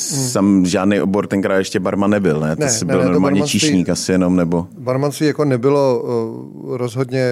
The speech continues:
Speaker 2: jako ve školských osnovách, ale, eh, já jsem měl kliku, že jsem se někde ve třeťáku, mám po-, pocit, že mě, eh, oslovil, eh, mistr náš, který nás provázel praxí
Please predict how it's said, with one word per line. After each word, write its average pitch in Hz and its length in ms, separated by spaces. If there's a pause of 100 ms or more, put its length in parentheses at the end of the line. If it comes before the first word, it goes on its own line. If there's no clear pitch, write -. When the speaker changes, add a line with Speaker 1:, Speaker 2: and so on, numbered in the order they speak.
(120)
Speaker 2:
jako 123 240
ve 117 60
školských 139 420
osnovách, 127 600 (540)
ale, 123 300 (560)
eh, 127 260
já 123 100
jsem 139 180
měl 131 160
kliku, 139 320
že 123 140
jsem 131 200
se 139 240
někde 123 280
ve 123 100
třeťáku, 131 500
mám 131 180
po-, 147 80 (240)
pocit, 131 460 (380)
že 123 140
mě, 127 160
eh, 127 180 (380)
oslovil, 123 800 (420)
eh, 107 140 (540)
mistr 113 480
náš, 113 260
který 123 240
nás 110 160
provázel 120 420
praxí 120 440